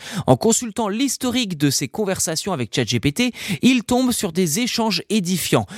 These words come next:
Le jeune homme y a non seulement détaillé son projet d'extorsion, mais il a aussi demandé des scénarios pour justifier son acte et s'est renseigné sur les peines encourues. Face à ces preuves irréfutables,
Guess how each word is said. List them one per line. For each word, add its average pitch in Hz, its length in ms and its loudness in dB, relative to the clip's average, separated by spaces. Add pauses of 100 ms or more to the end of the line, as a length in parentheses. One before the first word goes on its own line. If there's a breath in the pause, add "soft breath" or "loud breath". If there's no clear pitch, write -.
(200 loud breath)
Le 214 140 8
jeune 214 260 0
homme 202 320 2
y 196 160 4
a 185 80 4
non 214 300 4
seulement 208 420 0
détaillé 165 400 2
son 156 160 -2
projet 147 340 -2
d'extorsion, 139 640 -2 (300 loud breath)
mais 226 240 4 (240 loud breath)
il 175 160 6
a 156 160 4
aussi 247 520 2
demandé 214 640 0
des 151 140 2
scénarios 233 520 -2
pour 190 220 0
justifier 220 540 0
son 156 260 -2
acte 143 300 -2 (260 loud breath)
et 233 100 4
s'est - 180 0
renseigné 135 680 -2
sur 123 160 -4
les 113 140 0
peines 202 180 4
encourues. 135 460 2 (300 loud breath)
Face - 420 2
à 120 80 -6
ces - 160 -2
preuves 143 360 0
irréfutables, 156 680 2